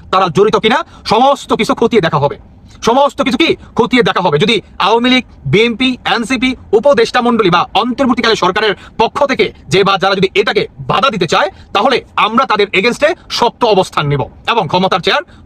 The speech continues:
পাল্টেও যেতে পারে। সেনাপ্রধান মিস্টার ওয়াকার তিনি কিন্তু বারবার এই কথাটা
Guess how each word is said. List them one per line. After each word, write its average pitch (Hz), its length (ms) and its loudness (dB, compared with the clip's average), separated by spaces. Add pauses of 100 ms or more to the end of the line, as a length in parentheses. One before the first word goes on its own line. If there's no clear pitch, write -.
(160)
পাল্টেও 262 380 0
যেতে 185 180 0
পারে। 156 220 -2 (160)
সেনাপ্রধান 208 380 0
মিস্টার 202 200 -2
ওয়াকার 202 280 0
তিনি 226 100 2
কিন্তু 226 180 -2
বারবার 196 460 0
এই 175 160 0
কথাটা 190 280 0